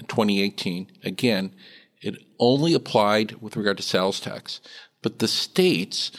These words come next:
which ha-, had indirectly been trying to go after non-residents in, in many different ways, now have a lot more teeth,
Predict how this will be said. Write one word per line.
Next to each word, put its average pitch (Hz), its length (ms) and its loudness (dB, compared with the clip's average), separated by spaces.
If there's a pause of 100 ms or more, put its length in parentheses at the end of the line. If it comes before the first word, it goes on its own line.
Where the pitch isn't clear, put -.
(140)
which - 220 -2
ha-, 131 140 -4 (100)
had 117 420 0 (240)
indirectly 135 680 2
been 117 180 0
trying 127 340 0
to 117 60 0
go 113 400 2
after 110 580 -2 (960)
non-residents 113 1080 4 (280)
in, 107 140 2
in 110 240 4
many 117 180 6
different 107 380 -2
ways, 98 400 2 (240)
now 120 160 0
have 123 200 0
a 104 60 -2
lot 107 240 2
more 101 160 -2
teeth, - 600 -8